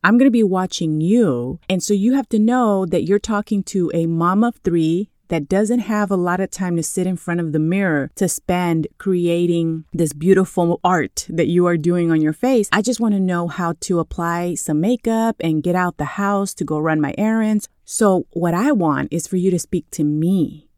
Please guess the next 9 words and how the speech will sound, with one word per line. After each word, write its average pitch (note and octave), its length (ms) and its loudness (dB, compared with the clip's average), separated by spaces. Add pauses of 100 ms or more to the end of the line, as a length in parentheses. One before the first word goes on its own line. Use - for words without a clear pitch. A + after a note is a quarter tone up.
(140)
Show G#3 320 -2
me A#3 160 2
things F#3 320 -4
that D#3+ 160 -2
are D#3 100 -4
going E3 320 0
to D#3 140 -10
help D#3 340 -2
me. E3 640 0